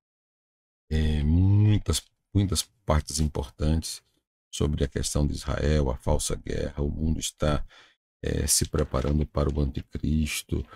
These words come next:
Ah, veio o, o dilúvio. Ele falou sobre o plano de Deus para Israel, a volta da Bíblia às escolas, a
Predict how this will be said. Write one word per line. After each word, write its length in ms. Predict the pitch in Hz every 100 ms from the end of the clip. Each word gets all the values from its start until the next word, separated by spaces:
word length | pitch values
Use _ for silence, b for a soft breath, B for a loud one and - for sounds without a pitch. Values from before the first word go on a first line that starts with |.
| B B -
Ah, 100 | 69
veio 460 | 67 - 82 82 76 71 - B -
o, 60 |
o 40 | 78
dilúvio. 960 | - - 69 80 90 85 71 71 71 - _ _
Ele 200 | - 80
falou 320 | 71 73 76 78
sobre 560 | - - - - 78 B B B
o 80 | 82
plano 400 | - 85 85 82
de 140 | 73
Deus 240 | 71 76 -
para 220 | 69 65
Israel, 800 | 71 - - - 76 76 78 80 _ _ _ _ _ 80 80
a 60 | 76
volta 500 | - 78 82 87 80
da 140 | 69 71
Bíblia 400 | - 76 73 71
às 100 | -
escolas, 800 | - - 73 71 76 78 73
a 160 | 78